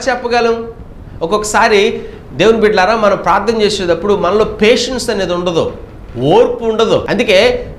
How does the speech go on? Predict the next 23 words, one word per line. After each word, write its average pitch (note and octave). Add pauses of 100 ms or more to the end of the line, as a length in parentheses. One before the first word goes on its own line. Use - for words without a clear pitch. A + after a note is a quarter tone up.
(220)
యేసుప్రభు A3
వారు G3
ఉపమాన A3+
రీతిగా A3+
బోధిస్తూ G3
ఒక F#3
మాట G3
చెప్పారు, D3 (240)
"మీరు G#3+
విసుగక C4
నిత్యము A#3
ప్రార్థించాలి" D#3+ (220)
అని. A#2 (880)
చాలామంది A#3
ప్రార్థన G#3+
చేస్తారు G#3
కానీ G3+ (460)
దేవుని G3+
బిడ్డలారా, F#3
వారి F3+
ప్రార్థనలో E3+ (160)
విసుగుదల G#3
కనిపిస్తుంది, E3+